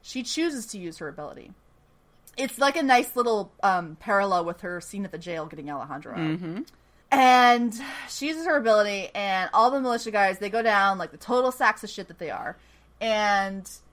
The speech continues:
Speaker 1: Gabriel's in pain too, but he can hold on as they drive away. And Maya killing those agents is the best thing she ever does on the show, and you can fight me for it.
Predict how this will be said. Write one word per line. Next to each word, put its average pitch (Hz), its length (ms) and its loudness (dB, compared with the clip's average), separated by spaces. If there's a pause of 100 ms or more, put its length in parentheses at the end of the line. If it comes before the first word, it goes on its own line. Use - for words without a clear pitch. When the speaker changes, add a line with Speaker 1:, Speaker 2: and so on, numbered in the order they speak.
(640)
Speaker 1:
Gabriel's 269 380 4
in 311 100 2
pain 254 240 2
too, 160 420 -4 (100)
but - 80 -14
he 190 100 -10
can 220 120 -4
hold 220 200 0
on 156 380 -4 (100)
as 165 160 -8
they 156 80 -10
drive 170 260 -4
away. 151 340 -8 (1200)
And 196 600 2
Maya 233 240 6
killing 285 300 0
those 247 160 0
agents 214 320 -2
is 196 120 -14
the 190 80 -10
best 202 260 2
thing 220 140 -6
she 220 180 -6
ever 202 120 -4
does 190 180 -2
on 180 120 -6
the 180 60 -10
show, 165 240 -6
and 165 80 -10
you 160 60 -14
can 180 100 -6
fight 240 260 8
me - 60 -14
for 339 100 8
it. - 200 10